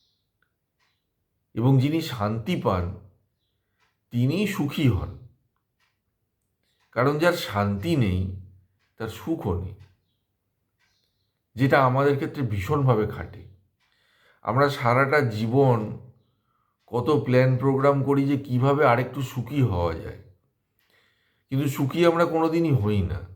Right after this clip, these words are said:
ওই একটু ভালো লাগলো, তারপরে আবার কারোর সাথে ঝগড়া হয়ে গেল, আবার মনটা খারাপ হয়ে গেল,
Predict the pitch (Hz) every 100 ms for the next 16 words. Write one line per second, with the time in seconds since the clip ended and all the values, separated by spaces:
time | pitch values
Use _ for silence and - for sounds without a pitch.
0 | - _ _ _ _ _ _ _ - 196
1 | 240 - 143 - 247 135 131 135 127 131
2 | 131 120 120 117 127 117 117 127 123 123
3 | 117 123 117 113 107 117 120 123 123 127
4 | 120 98 113 120 107 101 92 - 76 76
5 | - 92 -